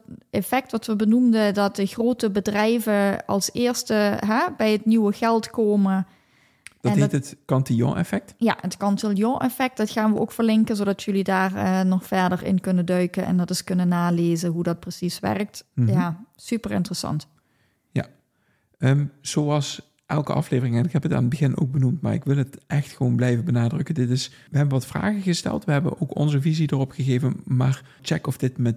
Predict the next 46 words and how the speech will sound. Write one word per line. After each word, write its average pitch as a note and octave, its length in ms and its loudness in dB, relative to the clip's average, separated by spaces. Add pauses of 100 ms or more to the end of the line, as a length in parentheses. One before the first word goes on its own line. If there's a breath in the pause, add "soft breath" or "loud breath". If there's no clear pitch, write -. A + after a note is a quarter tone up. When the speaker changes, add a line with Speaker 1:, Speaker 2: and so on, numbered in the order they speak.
Speaker 2:
met D#3 240 -2
jou, B2 380 2
ook C3 200 -4 (140)
voor - 160 -2
jou C3+ 180 4
klopt. - 360 -6
Ik - 380 -8
weet E3 280 0
dat D3+ 120 -2
wij D3 180 2
niet E3 260 2 (300 soft breath)
honderd F#3 300 0
procent D3 280 2
de B2+ 80 -2
waarheid B2+ 340 0
in B2 160 -2
pacht F3 240 -2
hebben. G3+ 280 0 (380 loud breath)
Op D3 100 -2
het D3+ 100 0
moment C#3 220 4
dat B2+ 100 0
ik C#3 100 -2
een A#2 160 2
zes D#3 240 2
opschrijf, B2 420 -2
dan B2+ 220 2
zie - 120 0
ik D#3 140 0
hem B2+ 140 -2
als C#3 120 0
een C#3 60 2
zes C#3 240 0
en C#3 100 0
jij C#3 160 4
ziet C#3+ 140 2
hem B2+ 100 2
als A#2+ 120 2
een B2 100 2
negen. F3+ 280 2
Dus - 160 -2
we C3+ 80 0
kunnen C3+ 220 0
naar B2+ 100 2
hetzelfde D#3+ 380 0
kijken, B2+ 420 0